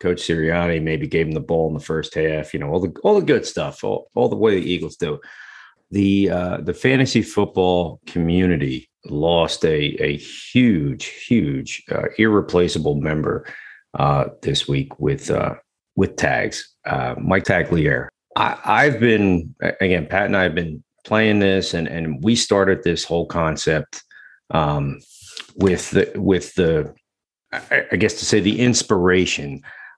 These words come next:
uh, from seeing some of the big names and, and some of the big sites and, and everybody that does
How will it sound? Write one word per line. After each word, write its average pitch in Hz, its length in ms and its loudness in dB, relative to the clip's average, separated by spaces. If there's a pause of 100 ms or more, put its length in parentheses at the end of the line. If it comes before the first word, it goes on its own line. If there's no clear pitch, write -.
uh, 78 220 0
from 90 200 -2
seeing 117 280 2
some 101 200 2
of 90 40 2
the 90 80 2
big 90 380 0
names 80 500 -2
and, 71 240 -8
and 82 160 -6
some 85 240 0
of 73 60 -2
the 69 60 -4
big 80 340 -2
sites 78 720 0
and, 80 260 -2
and 87 140 2
everybody 78 440 0
that 71 220 -4
does 78 380 0